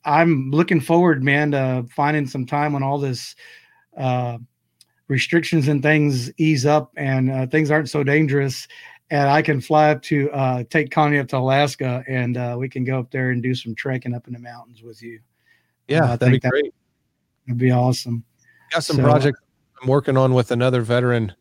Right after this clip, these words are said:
Speaker 2: um, that might actually bring me down to Dallas, um, coming up in twenty twenty-one. So,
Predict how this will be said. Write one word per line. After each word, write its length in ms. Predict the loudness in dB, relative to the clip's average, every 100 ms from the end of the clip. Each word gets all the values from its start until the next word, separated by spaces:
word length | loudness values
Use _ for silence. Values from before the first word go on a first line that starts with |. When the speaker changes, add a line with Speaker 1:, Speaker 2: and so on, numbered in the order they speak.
| _ _ _ _ _
Speaker 2:
um, 640 | -2 0 0 -4 -6 -10 -10
that 120 | -6 -2
might 280 | -2 -2
actually 340 | -2 -4 -2 -2
bring 240 | -2 -2
me 80 | -2
down 300 | 0 0 0
to 120 | -2
Dallas, 640 | -2 0 2 0 -4 -10 -16 _ _ _ _ _ _ _
um, 640 | -6 -4 -4 -4 -6 -8 -14 _ _ _
coming 280 | -2 0 2
up 120 | 0
in 100 | -2
twenty 240 | -2 -2 -2
twenty-one. 520 | -2 -2 0 -2 -4
So, 400 | -2 -2 -2